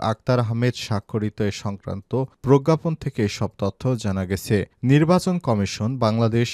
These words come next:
ডেভেলপমেন্ট পার্টি বিডিপি নিবন্ধন না দেয়ায় হাইকোর্টে রিট আবেদন করেন দলটির চেয়ারম্যান এ কে এম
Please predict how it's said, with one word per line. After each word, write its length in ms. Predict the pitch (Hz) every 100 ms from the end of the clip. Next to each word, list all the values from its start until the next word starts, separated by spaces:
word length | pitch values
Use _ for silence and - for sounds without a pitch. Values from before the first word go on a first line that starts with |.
| - _ 107
ডেভেলপমেন্ট 640 | 98 135 160 170 - 160 160 _
পার্টি 360 | 107 95 92 139 - - 101
বিডিপি 380 | 127 135 160 180
নিবন্ধন 540 | 156 95 107 107 120 123 123 _
না 180 | 107 117 127
দেয়ায় 300 | 101 107 123
হাইকোর্টে 480 | 113 107 - - 117
রিট 220 | 104 113 -
আবেদন 380 | 98 107 123 135
করেন 320 | 131 101 92 143 - - 104
দলটির 380 | 120 127 160 151
চেয়ারম্যান 380 | 123 90 95 139 - 104
এ 20 |
কে 160 | -
এম 100 | 123